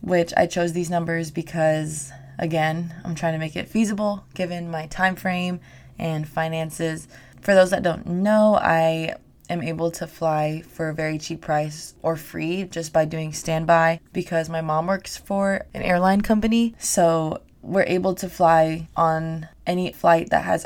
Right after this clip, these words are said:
open seats available, like, if no one bought the ticket or whatever. Um, there's, like, this priority list that goes into it, the whole shebang.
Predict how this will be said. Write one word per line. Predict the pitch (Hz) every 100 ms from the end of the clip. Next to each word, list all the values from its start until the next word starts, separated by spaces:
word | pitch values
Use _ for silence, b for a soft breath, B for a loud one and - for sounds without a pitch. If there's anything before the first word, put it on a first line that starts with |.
| -
open | 165 - 165
seats | - 175 190
available, | 180 190 185
like, | 180 170 175
if | 170 -
no | 165
one | 160
bought | 160 156 -
the |
ticket | - 220 220 208
or | 196
whatever. | 196 190 180 180 180
Um, | - 170
there's, | 170 170
like, | 165
this | 160
priority | - 160 160 160
list | 156 151 151
that | -
goes | 160 156
into | 151 151 160
it, | 151 143
the | 165
whole | 151 151
shebang. | 147 151 156 143 143 151